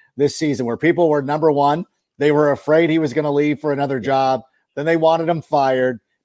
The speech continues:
Speaker 1: Then they wanted to fire Matt Eberflus to promote him to head coach. And then I don't know where we stand now,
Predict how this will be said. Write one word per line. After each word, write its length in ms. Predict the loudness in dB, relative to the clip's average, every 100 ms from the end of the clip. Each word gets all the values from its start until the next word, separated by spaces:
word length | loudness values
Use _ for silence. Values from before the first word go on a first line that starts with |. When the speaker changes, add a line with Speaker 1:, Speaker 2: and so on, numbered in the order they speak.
| -6
Speaker 1:
Then 100 | -2
they 100 | 2
wanted 260 | 2 2
to 100 | 0
fire 360 | 0 2 4 2
Matt 240 | -2 -4 -2
Eberflus 760 | 0 0 -2 0 0 0 -4
to 80 | -12
promote 420 | -8 0 2 4
him 120 | 2
to 100 | -2
head 260 | 0 -2 -2
coach. 440 | -2 -2 -2 -6 _ _ -20 -12 -6
And 160 | -4
then 180 | -2 -2
I 160 | 2 4
don't 120 | 6
know 100 | 6
where 180 | 6 4
we 140 | 2
stand 460 | 0 -2 -2 -2 0
now, 500 | 2 2 2 0